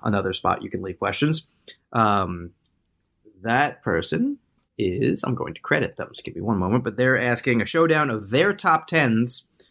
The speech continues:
from nineteen ninety-seven versus two thousand seven,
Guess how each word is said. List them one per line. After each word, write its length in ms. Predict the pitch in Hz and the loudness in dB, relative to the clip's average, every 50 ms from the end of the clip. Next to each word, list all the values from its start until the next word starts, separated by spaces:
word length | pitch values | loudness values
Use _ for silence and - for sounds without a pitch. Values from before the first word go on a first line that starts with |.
| _ _ _ | _ _ _
from 200 | _ - 117 113 | _ -2 2 2
nineteen 360 | 113 120 123 123 123 147 135 | 4 4 4 2 2 2 2
ninety-seven 800 | 131 123 123 123 123 127 120 - 123 107 104 101 117 131 151 160 - _ _ _ _ _ _ _ _ | 4 4 4 4 4 2 4 4 4 4 4 4 2 0 -2 -4 -10 _ _ _ _ _ _ _ _
versus 260 | 107 98 - - 123 - | -4 -2 0 -2 -2 0
two 160 | - 247 247 | 0 0 2
thousand 380 | 240 175 120 107 92 92 95 92 | 4 4 4 4 2 -2 -2 -2
seven, 160 | - 101 | -2 0